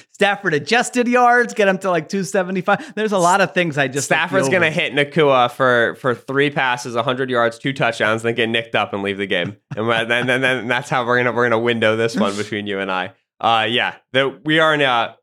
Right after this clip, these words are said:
Speaker 2: we are not done with this Rams Commanders team as far, uh,
Speaker 1: Oh,
Speaker 2: game as far as
Speaker 1: all right.
Speaker 2: picks go. This is apparently a big one for the, uh, the extra point taken fellas.
Speaker 1: Yeah, this is a, we, we might not be done with it for both of us. Let's see. I got a few, a few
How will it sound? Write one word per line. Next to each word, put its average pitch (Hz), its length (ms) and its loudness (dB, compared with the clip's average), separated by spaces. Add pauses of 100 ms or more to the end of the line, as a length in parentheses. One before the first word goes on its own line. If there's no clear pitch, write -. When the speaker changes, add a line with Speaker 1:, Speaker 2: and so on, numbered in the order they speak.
(120)
Speaker 2:
we 139 100 -2
are 139 100 4
not 147 280 0
done 147 160 0
with 127 100 -6
this 123 140 -6
Rams 127 240 -2
Commanders 117 420 -2
team 101 180 -4
as 101 80 -10
far, 113 300 0
uh, 110 300 0
Speaker 1:
Oh, 113 120 -2
Speaker 2:
game 113 200 0
as 107 80 -6
far 110 180 0
as 107 80 -2
Speaker 1:
all 95 60 -2
right. 104 60 0
Speaker 2:
picks - 180 -8
go. 98 280 0
This 117 120 0
is 135 80 -4
apparently 143 400 0
a 131 80 2
big 135 180 0
one 113 240 0
for 117 100 -8
the, 110 140 0
uh, 98 120 0
the 107 100 -4
extra - 180 -4
point 110 180 -4
taken 104 240 -4
fellas. 85 300 -6
Speaker 1:
Yeah, 131 400 -4
this 139 180 -12
is 127 140 -10
a, 143 220 -8
we, 151 200 -10
we 147 200 -10
might 151 180 -8
not 156 180 -8
be 156 80 -10
done 160 280 -6
with 175 120 -10
it 180 140 -10
for 180 80 -18
both 196 300 -8
of 202 80 -12
us. 135 200 -10
Let's 147 220 -8
see. 214 240 -6
I 139 140 -8
got - 160 -8
a - 20 -10
few, 160 440 -10
a 190 80 -18
few 175 260 -12